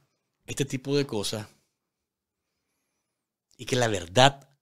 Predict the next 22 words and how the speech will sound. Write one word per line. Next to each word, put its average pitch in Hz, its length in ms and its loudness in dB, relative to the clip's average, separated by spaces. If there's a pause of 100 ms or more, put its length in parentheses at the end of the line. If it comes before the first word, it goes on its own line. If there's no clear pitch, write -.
(160)
se - 240 0
sepa, - 580 6
se - 160 0
conozca. 92 540 4
Ahí 95 120 -2
se 131 120 4
los 104 100 2
dejo 104 300 4 (560)
para 90 200 -6
que, 82 260 -10 (760)
eh, 92 260 -2 (1500)
eh, 87 640 -4 (560)
reflexionen, 131 840 4
lo 95 120 -2
vean 135 360 4
y 113 60 -4
lo 101 80 -4
revean. 117 580 0 (1400)
Así 147 600 6 (640)
son 139 220 0
de 151 80 8
embusteros, 135 760 4